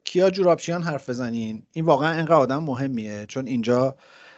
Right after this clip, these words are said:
راجع به انتقال امباپه به رئال صحبت شد که چون گره خورده رئال رفته از جورابچیان کمک گرفته و جورابچیان ایجنتیه که معمولاً توی اینجور نقل و انتقالات، اه، میاد گره گشایی می‌کنه، مثل داستان مارز به مثلاً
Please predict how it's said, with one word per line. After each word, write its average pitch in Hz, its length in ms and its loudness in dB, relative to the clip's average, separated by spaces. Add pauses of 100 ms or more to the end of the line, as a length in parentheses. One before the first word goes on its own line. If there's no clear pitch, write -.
(140)
راجع 117 260 2
به 143 240 6
انتقال 120 400 2
امباپه 123 420 2
به 120 100 2
رئال 113 260 6
صحبت 120 380 2
شد 135 180 -2
که - 100 0
چون 131 200 2
گره 113 280 4
خورده 110 440 2
رئال 120 300 6
رفته 117 280 2
از 113 200 4
جورابچیان 110 500 2
کمک 120 260 2
گرفته 104 480 0
و 98 120 2
جورابچیان 98 540 0
ایجنتیه 107 540 2
که 120 120 0
معمولاً 104 360 2
توی 120 180 4
اینجور 113 540 4 (480)
نقل 110 300 4
و 107 40 4
انتقالات، 104 1000 4
اه، 98 300 2
میاد 113 340 4
گره 104 280 6
گشایی 104 440 2
می‌کنه، 113 380 0
مثل 107 240 0
داستان 104 380 0
مارز 101 480 4
به 110 140 6
مثلاً 95 580 0